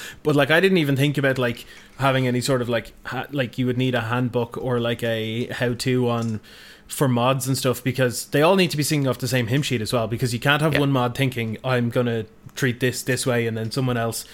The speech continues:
Speaker 1: doing something different, because then it looks like there's discord, pun intended, within the, the mod
Speaker 2: <laughs>
Speaker 1: team.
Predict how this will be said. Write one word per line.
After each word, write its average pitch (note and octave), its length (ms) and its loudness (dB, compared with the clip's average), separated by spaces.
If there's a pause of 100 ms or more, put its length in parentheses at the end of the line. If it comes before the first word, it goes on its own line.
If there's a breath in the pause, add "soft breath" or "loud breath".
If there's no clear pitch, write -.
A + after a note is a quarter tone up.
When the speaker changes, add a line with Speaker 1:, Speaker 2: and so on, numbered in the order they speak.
(380 loud breath)
Speaker 1:
doing B2+ 200 2
something C3 320 0
different, C#3 360 0
because B2 220 -2
then C3 140 2
it A#2+ 60 -2
looks C3 180 0
like C3+ 160 0
there's B2 160 -2
discord, B2 640 0 (580 loud breath)
pun B2+ 200 2
intended, A#2+ 480 0 (260 loud breath)
within C3+ 400 2
the, B2 320 4
the B2 60 4
mod B2 340 4
Speaker 2:
<laughs> C3+ 100 0
Speaker 1:
team. A#2+ 320 -2